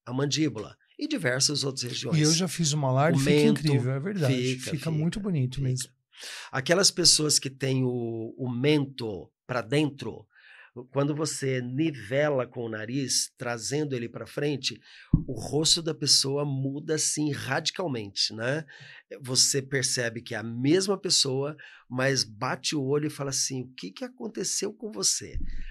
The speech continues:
Speaker 1: A pessoa não consegue perceber no primeiro momento. É só o queixinho que a gente trouxe pra frente.
Speaker 2: Olha que legal isso, hein? Ele fica falando isso, ficou louco, gente.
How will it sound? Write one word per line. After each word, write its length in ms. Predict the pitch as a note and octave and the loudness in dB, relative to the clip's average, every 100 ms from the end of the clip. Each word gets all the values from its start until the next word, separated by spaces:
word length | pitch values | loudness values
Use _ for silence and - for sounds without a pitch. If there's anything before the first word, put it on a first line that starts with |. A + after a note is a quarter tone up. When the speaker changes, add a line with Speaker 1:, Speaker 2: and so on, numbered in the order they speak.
| - | -10
Speaker 1:
A 60 | B2 | -6
pessoa 280 | D3 C#3 D3+ | 2 4 4
não 80 | D#3+ | 0
consegue 400 | G3+ - E3 C#3+ | 0 2 0 -2
perceber 480 | C3+ C3 C3 A2+ | -4 -2 -4 -4
no 100 | A#2 | -6
primeiro 320 | A#2 A#2 A#2 A#2 | -6 -6 -4 -4
momento. 340 | A2+ G#2+ E2 - - - _ | -6 -8 -12 -20 -20 -20 _
É 100 | E3 | 6
só 420 | F3 - - G#3 - _ _ _ _ | 8 8 4 -2 -8 _ _ _ _
o 100 | E3 | -10
queixinho 480 | D3+ E3+ D#3+ D#3 D#3 | -4 2 4 4 0
que 60 | D#3 | -2
a 40 | C#3+ | -4
gente 280 | D#3 D3 | -4 -6
trouxe 280 | - C3+ C3 | -6 -4 -4
pra 120 | C3+ C3+ | -6 -10
frente. 520 | - - - - - - _ | -12 -16 -10 -10 -10 -18 _
Speaker 2:
Olha 360 | F3+ D#3 E3+ E3 | -4 0 0 -2
que 80 | C#3+ | -2
legal 460 | E3+ E3 D3 D#3 D3+ | -4 -2 -2 -2 -4
isso, 360 | D3+ E3+ - F3 | -6 -6 -4 -4
hein? 260 | E3 D3+ | -4 -4
Ele 80 | C#3+ | -6
fica 140 | C3 F3+ | -6 -8
falando 240 | F3+ F#3 | -4 -2
isso, 140 | D3 - | -2 -4
ficou 180 | - A#3+ | -6 -2
louco, 340 | A#3+ G3 - | 0 0 -2
gente. 480 | C#3 C3+ C3 C3 | -4 -2 -4 -6